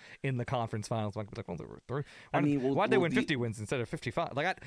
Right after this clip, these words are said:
Speaker 1: that I don't care about 'cause, like, the N B A win total gets so, so,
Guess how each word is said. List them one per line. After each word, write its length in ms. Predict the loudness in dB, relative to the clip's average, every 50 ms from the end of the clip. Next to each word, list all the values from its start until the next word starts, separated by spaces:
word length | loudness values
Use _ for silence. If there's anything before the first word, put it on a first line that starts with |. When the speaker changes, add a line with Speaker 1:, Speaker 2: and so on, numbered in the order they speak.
| -8 -2 2
Speaker 1:
that 180 | 4 4 4 6
I 40 |
don't 160 | 4 4 2 2
care 160 | 2 2 4
about 180 | 4 2 2
'cause, 100 | 2 2
like, 240 | 2 0 0 -2 -6
the 120 | -4 -2 -2
N 120 | 0 0
B 160 | 2 2 4 4
A 40 |
win 220 | 4 4 2 2 2
total 240 | 2 2 2 2 2
gets 180 | 0 0 0
so, 220 | 2 0 0 0 0
so, 340 | 0 2 2 2 2 2